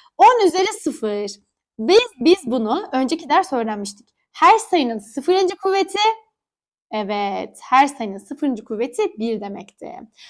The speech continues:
On üzeri sekiz. Ne yapıyorum? Sekiz tane sıfır koyacağım ve başına bir koyalım.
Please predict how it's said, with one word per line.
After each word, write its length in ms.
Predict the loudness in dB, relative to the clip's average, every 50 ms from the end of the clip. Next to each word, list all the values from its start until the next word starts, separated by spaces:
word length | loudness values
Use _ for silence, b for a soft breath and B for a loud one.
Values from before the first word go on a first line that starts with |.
| b b b
On 240 | 2 2 2 0 -2
üzeri 240 | 0 0 0 0
sekiz. 420 | 0 0 -2 0 0 0 -2 -2 -4 b b b 2
Ne 80 | 6 8
yapıyorum? 460 | 8 6 6 4 2 2 2 0 -2
Sekiz 420 | -4 -4 -4 -4 -4 -4 -6 -2
tane 220 | 0 2 2 2 2
sıfır 320 | -2 -4 -6 -6 -6 -6
koyacağım 560 | -2 0 0 0 0 0 -2 -2 -2 -8 _ _ _ -2
ve 160 | 0 0 2
başına 360 | 2 0 -2 -2 -2 -2 -2 -2
bir 180 | -4 -6 -2
koyalım. 420 | 2 4 4 4 4 2 -2 -8